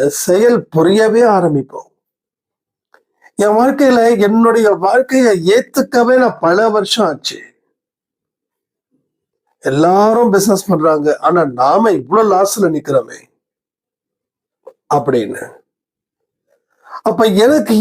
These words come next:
ஏன் பிசினஸ் ஆசை வந்துச்சுன்னா, so பிசினஸ் பண்ணாதான் ஒரு கெத்து, ஒரு கம்பீரம், நம்ம இஷ்டம் போல வேலை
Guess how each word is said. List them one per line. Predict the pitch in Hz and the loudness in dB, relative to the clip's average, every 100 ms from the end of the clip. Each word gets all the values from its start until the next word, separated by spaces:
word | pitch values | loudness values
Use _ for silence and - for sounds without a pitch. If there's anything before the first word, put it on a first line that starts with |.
| 233 | 4
ஏன் | 302 330 254 | 4 2 2
பிசினஸ் | 220 240 226 - - _ - - 185 | 2 2 0 -2 -10 _ -8 -2 0
ஆசை | 214 208 165 | 0 0 0
வந்துச்சுன்னா, | 160 165 160 147 113 - - - _ _ _ _ _ _ - | 2 0 -2 -4 -6 -6 -8 -10 _ _ _ _ _ _ -4
so | - 175 | -2 0
பிசினஸ் | 240 - 320 294 - 208 | 0 0 0 0 -2 -2
பண்ணாதான் | 214 262 285 226 165 175 196 - _ 202 | 0 2 2 0 0 0 -2 -6 _ -4
ஒரு | 196 151 127 | -2 -2 -2
கெத்து, | 165 - - 143 131 110 | -2 -4 -6 -2 -2 -2
ஒரு | 170 180 165 | -2 0 -2
கம்பீரம், | 151 151 151 117 113 - - _ _ _ _ _ _ _ _ | -2 0 0 -2 -6 -10 -14 _ _ _ _ _ _ _ _
நம்ம | - 196 190 | -2 0 0
இஷ்டம் | - 214 185 | 0 0 0
போல | 175 202 196 165 | 0 0 0 2
வேலை | 165 | 0